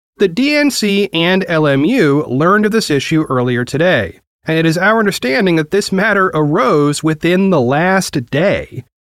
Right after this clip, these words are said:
While L M U is not a party to the negotiations between Sodexo and Unite Here! Local eleven, Tom Perez would absolutely not cross a picket line and would never expect our candidates to either,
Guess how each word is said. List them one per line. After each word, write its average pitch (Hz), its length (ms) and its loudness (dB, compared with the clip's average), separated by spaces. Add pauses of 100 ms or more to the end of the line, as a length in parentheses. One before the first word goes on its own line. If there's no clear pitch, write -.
(200)
While 208 420 0
L 233 220 2
M 247 180 2
U 151 320 2
is 139 160 -2
not 156 420 2
a 208 60 0
party 180 380 -2
to 170 100 -6
the 147 80 0
negotiations 147 720 0
between 202 600 -2
Sodexo 175 720 0
and 170 420 2
Unite 147 440 0
Here! 147 240 0
Local 127 420 -2
eleven, 139 640 -2 (120)
Tom 208 360 0
Perez 170 520 0
would 160 200 -2
absolutely 160 480 0
not 151 380 0
cross 156 380 0
a 143 60 -4
picket 240 340 -6
line 123 400 -4 (140)
and 160 160 0
would 165 120 0
never 190 340 0
expect 143 520 -4
our 131 220 -2
candidates 202 640 -2
to 120 380 -4
either, 165 500 0